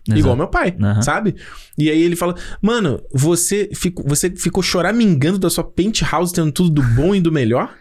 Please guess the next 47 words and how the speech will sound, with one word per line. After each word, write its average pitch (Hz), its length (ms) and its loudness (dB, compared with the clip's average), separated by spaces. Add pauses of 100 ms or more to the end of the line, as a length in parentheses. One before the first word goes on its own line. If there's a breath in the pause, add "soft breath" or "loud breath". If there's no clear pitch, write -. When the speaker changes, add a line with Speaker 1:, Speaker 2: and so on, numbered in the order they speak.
(120 loud breath)
Speaker 1:
É - 40 -2
muito 98 200 0
foda 101 240 -2
essa 98 180 -2
cena. 98 380 -4
Speaker 2:
É 302 80 0
muito 330 460 4
do 294 100 0
caralho. 277 600 2
Porque 127 140 -4
tu - 80 -8
fala 262 120 0
assim, 226 260 2 (500 loud breath)
"É, 294 160 2
Batman, 147 360 0
você 147 180 0
é 185 40 2
um 220 120 2
imbecil." 247 760 2 (140)
Speaker 1:
Aham. 180 320 2 (420)
Speaker 2:
E 202 100 0
eu 185 60 2
acho 196 160 -2
que 185 80 2
isso 202 140 0
é 208 60 -4
que - 100 -8
torna 190 200 0
a 185 40 -2
história, 180 380 -2
faz 180 160 0
ela 185 220 -2 (280 loud breath)
fl-, 135 560 -4
florescer, 165 480 2
sabe? 90 260 0
Speaker 1:
É, 123 300 2
eu 98 80 2
acho 101 240 -2
que - 460 -2
o, 120 340 2
o - 60 2
Charada 135 420 -2
ser - 140 -2
um 139 100 2
produto 139 560 -2
da 151 140 0
sociedade 110 800 -2